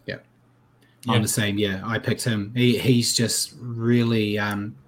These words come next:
Speaker 1: grown in his performances since going to the Knights. Um, he always had it in him. He was dangerous at the tight ends, but
Speaker 2: Mm.
Speaker 1: he's doing it consistently now. And, um, I think he's gonna be your, their main strike weapon,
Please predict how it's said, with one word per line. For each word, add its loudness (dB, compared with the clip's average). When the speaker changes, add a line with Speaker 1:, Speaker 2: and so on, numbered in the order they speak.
Speaker 1:
grown 0
in -6
his -6
performances -6
since -4
going -4
to -6
the -6
Knights. -6
Um, -2
he 12
always 10
had 6
it 0
in 6
him. 6
He 6
was 0
dangerous 2
at -4
the -12
tight -4
ends, -4
but -8
Speaker 2:
Mm. 4
Speaker 1:
he's 2
doing 8
it -2
consistently -4
now. -2
And, -2
um, -4
I -2
think 0
he's 4
gonna 2
be -2
your, -2
their 0
main -2
strike -4
weapon, -6